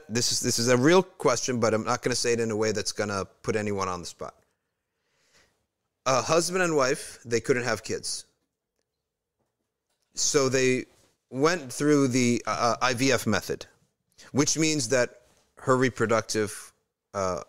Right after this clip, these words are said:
like, egg w-, and his sperm were taken outside from, and, and, and I guess in a lab, they try to fertilize.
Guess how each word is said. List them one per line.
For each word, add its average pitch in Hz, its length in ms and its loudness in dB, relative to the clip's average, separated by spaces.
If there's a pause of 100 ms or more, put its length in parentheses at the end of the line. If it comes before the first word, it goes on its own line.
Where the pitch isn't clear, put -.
(160)
like, 92 260 -4
egg 127 260 0
w-, 107 180 -10 (100)
and 101 120 -6
his 120 160 -2
sperm 110 420 0
were 101 100 0
taken 98 380 -4 (100)
outside 120 720 0 (160)
from, 101 200 -8 (280)
and, 104 220 -4
and, 95 420 -4
and 90 280 -14 (400)
I 87 80 -12
guess 98 280 -4
in 95 80 -6
a 90 80 -2
lab, 120 460 -2 (560)
they 110 120 2
try 107 200 0
to 95 60 -2
fertilize. - 640 -6